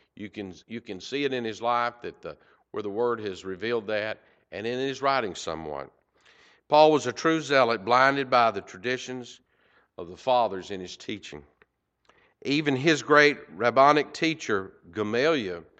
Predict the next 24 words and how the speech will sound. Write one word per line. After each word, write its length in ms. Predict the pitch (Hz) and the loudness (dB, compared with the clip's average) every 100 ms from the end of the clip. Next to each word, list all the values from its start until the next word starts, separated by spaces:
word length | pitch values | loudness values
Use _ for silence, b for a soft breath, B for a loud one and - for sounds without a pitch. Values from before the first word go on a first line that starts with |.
| b b b b | b b b b
wasn't 480 | 87 113 113 113 107 | 0 2 2 -2 -4
as 160 | 104 101 | -8 0
radical 480 | 117 110 101 101 92 | 6 6 4 -4 -8
as 120 | 80 | -8
Paul. 400 | - 82 73 71 80 | -6 -4 -6 -8 -12
Gamaliel 460 | 104 123 151 147 131 | -2 2 4 2 0
said 260 | 139 120 | 0 0
concerning 520 | 120 107 143 143 143 | -4 -4 0 2 2
the 100 | 139 | 0
apostles 720 | 117 98 165 180 - 98 85 - b b - | -2 -2 0 0 -2 -8 -8 -14 b b -10
in 160 | 104 | -2
Acts 280 | 117 127 - | 0 0 -2
five, 520 | - 147 143 107 98 | 0 4 6 6 4
verse 240 | 92 90 - | 0 -6 -4
thirty-eight, 640 | 117 120 113 98 82 - b b b _ | -2 -2 -2 -4 -4 -10 b b b _
"Keep 280 | - 151 143 | -4 -4 -2
away 240 | 131 131 | 2 2
from 220 | 123 95 | 2 -4
these 240 | 95 90 95 | -8 -8 -8
men 360 | 90 80 76 - _ _ _ b b b _ | -8 -8 -10 -16 _ _ _ b b b _
and 180 | 92 98 | -6 0
let 200 | 120 131 | 2 4
'em 100 | 127 | 2
alone. 540 | 120 123 107 80 76 | 2 0 -2 -4 -10